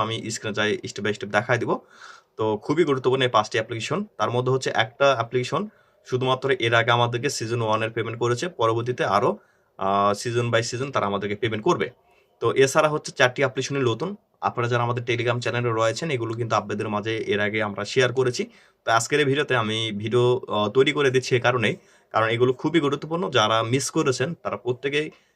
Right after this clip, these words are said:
ভিডিওটি দেখার সঙ্গে সঙ্গে এখানে কাজ শুরু করবেন। আর যারা আমাদের YouTube চ্যানেলের ভিডিও নতুন দেখতেছেন, এর আগে আমাদের ভিডিও আপনারা দেখেননি, আপনারা এই কাজগুলো খুব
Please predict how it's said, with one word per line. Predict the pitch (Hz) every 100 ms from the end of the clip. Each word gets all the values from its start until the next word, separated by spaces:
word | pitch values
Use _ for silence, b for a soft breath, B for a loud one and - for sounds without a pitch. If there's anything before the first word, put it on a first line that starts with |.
| _
ভিডিওটি | 113 117 123 113
দেখার | 110 123
সঙ্গে | 127 127
সঙ্গে | 135 127
এখানে | 127 131 123
কাজ | 123 -
শুরু | - 139
করবেন। | 135 127 185
আর | 117 107
যারা | 113 113
আমাদের | 113 110 113 117 b b b -
YouTube | 123 143 -
চ্যানেলের | 135 131 127
ভিডিও | 113 117 117
নতুন | 110 117
দেখতেছেন, | 110 - 110 113 107
এর | 107
আগে | 107 107
আমাদের | 104 104 107
ভিডিও | 107 107
আপনারা | 107 101 101
দেখেননি, | 101 101 165 - _ _ _ _ _ _ - -
আপনারা | 110 127 123
এই | 120
কাজগুলো | 117 120 123
খুব | -